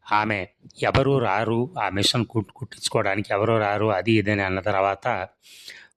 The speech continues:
ఒక మనిషిని పట్టుకుని, ఆ మనిషి ద్వారా ప్రచారం బాగా చేయించుకుని, ఆ మనిషి ద్వారానే వర్క్ నేర్చుకోవడానికి స్టార్ట్ చేసింది, వర్క్ నేర్పడం స్టార్ట్ చేసింది, అలాగే కుట్టడం కూడా స్టార్ట్ చేసింది.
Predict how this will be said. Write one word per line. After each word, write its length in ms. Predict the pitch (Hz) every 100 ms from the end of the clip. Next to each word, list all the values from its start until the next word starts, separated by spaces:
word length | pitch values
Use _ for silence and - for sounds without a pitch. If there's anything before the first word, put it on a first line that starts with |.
| _ 117
ఒక 160 | -
మనిషిని 440 | 107 110 147 - 160
పట్టుకుని, 520 | 107 - - 131 190 107
ఆ 160 | 98
మనిషి 400 | 95 98 113 120
ద్వారా 480 | 101 92 92 92 82 _ - - - - - _ -
ప్రచారం 540 | 101 95 113 98 101 95
బాగా 300 | 90 101 104
చేయించుకుని, 760 | - 98 98 - 117 120 185 _ _ -
ఆ 100 | 95
మనిషి 380 | 85 90 90 107
ద్వారానే 520 | 95 90 87 95 131 - _ _ _ _ _ _ _ -
వర్క్ 420 | 120 98 98 -
నేర్చుకోవడానికి 600 | 110 95 - 95 92 92 90
స్టార్ట్ 360 | - 87 82
చేసింది, 440 | 107 - 110 113 - - - - _ 110
వర్క్ 300 | 107 - 113
నేర్పడం 560 | 98 95 104 110 110
స్టార్ట్ 380 | 113 107 107 104
చేసింది, 480 | 117 - 123 131 170
అలాగే 360 | 107 95 98 104
కుట్టడం 500 | - 117 - 110 101
కూడా 200 | 90 95
స్టార్ట్ 440 | - - 90 -
చేసింది. 360 | 131 - 139